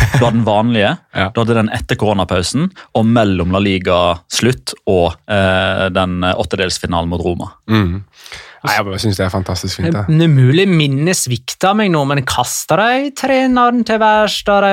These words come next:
Speaker 3: vant Europaligaen forrige gang, liksom, og de tre gangene på rad?
Speaker 2: De må ha gjort
Speaker 3: Altså,
Speaker 2: det, vel.
Speaker 3: det kan godt hende de gjorde det, men det føles jo som en slags gjenreising, eh, for, eh, Julian Lopetegui, når spilleren kaster han til værs, og han får den, eh,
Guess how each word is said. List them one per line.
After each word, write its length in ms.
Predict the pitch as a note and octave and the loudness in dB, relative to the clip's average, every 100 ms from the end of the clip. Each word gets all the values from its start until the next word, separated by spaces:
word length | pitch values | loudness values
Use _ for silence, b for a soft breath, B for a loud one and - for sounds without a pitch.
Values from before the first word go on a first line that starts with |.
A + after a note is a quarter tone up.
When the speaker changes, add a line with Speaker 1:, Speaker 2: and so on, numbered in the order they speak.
| F#3+ | 2
Speaker 3:
vant 500 | F#3+ F#3+ F#3+ F#3+ F#3 | 2 0 0 0 0
Europaligaen 1300 | F3+ F3+ F3 D#3+ E3+ D#3+ D#3 D3+ D3+ D3+ D3+ D3 | 0 0 0 -2 -2 0 0 0 -2 -4 -6 -6
forrige 880 | C3 C3+ - D3+ C#3+ C#3+ C#3+ C#3+ C3+ | -8 -14 -4 -2 0 2 2 0 0
gang, 240 | C#3 C#3 C#3 | -2 -2 -6
liksom, 280 | C3+ B2+ C3 | -6 -4 0
og 140 | B2+ | 0
de 160 | B2+ C3 | 0 -2
tre 260 | C3 C3 C3 | -2 -2 0
gangene 520 | B2+ B2 B2 B2+ C3 B2+ | 0 0 0 0 -4 -2
på 100 | A#2+ | -2
rad? 200 | A#2+ A#2+ - B B _ - | 0 -2 -6 B B _ -10
Speaker 2:
De 60 | A2 | -8
må 100 | F#2 | -6
ha 60 | |
gjort 140 | E2 D2+ | -6 -8
Speaker 3:
Altså, 80 | - | -8
Speaker 2:
det, 140 | C#2+ | -8
vel. 180 | B1 - - | -8 -12 -12
Speaker 3:
det 100 | D#3+ | -4
kan 280 | F3+ G#3 F#3 | 0 0 2
godt 260 | G#3+ F#3 | 0 0
hende 200 | D3+ E3+ | -2 0
de 120 | E3+ D3+ | 0 0
gjorde 260 | C#3 D3+ E3 | 2 2 0
det, 80 | D3 | 0
men 100 | C#3+ | -2
det 100 | C#3+ | -4
føles 680 | - D3+ C#3+ C#3 D3 F#3 F#3 | -2 0 2 2 2 0 2
jo 160 | G#3+ C#3+ - B B B B | 2 2 -4 B B B B
som 300 | - - E3+ | -6 -2 0
en 120 | E3+ C#3 | 0 0
slags 280 | D#3+ - D3 | -2 -4 -4
gjenreising, 1000 | C#3+ C#3 E3+ D3+ C3+ C3 B2+ B2+ A#2+ A2 | 0 2 2 2 0 0 -2 -4 -4 -4
eh, 400 | B2+ C3 B2+ B2+ | -8 -8 -8 -6
for, 320 | C#3 C3 B2+ | 0 0 2
eh, 880 | B2+ C3 C3 B2+ A#2+ C3 B2+ B2+ B2+ | 2 0 0 -2 -2 -4 -6 -4 -2
Julian 320 | C3+ C#3+ C3 | -2 0 0
Lopetegui, 640 | B2+ B2+ B2 C3+ C3+ B2 | -2 -4 -2 0 0 -2
når 140 | B2 B2 | -4 -4
spilleren 600 | - B2 C3 C#3 C3+ B2+ | -2 0 2 0 0 -2
kaster 300 | B2 A#2+ - B2+ | -4 -4 -2 -2
han 140 | C3 | -2
til 120 | C3 | -4
værs, 260 | B2 C3 - | -2 -2 -2
og 100 | A#2 A#2 | -2 -2
han 140 | B2 | -6
får 280 | - C3 B2 | -4 -2 0
den, 360 | A#2+ A#2 A#2 A#2+ | 0 -2 -2 -2
eh, 260 | B2 C3 | -2 -4